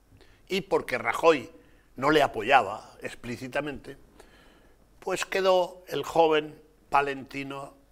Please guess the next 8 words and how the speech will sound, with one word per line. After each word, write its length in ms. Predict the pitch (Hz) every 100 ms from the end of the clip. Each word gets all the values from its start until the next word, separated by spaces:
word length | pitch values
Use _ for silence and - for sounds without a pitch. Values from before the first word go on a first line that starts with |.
| _ _ _ _ _ _ -
y 100 | 127
ganó 400 | 131 139 143 - _ _ _ _ _ _ _ -
el 100 | 107
Congreso. 460 | 95 - - - - - - - - _ - - - - - _ _ _ _ _ _
¿Qué 140 | 220
sucede? 540 | 208 196 208 165 127
Que 400 | - 135 131 - - _ _ _ _ _ _ - _ - _ -
intenta 720 | 165 160 202 - 196 -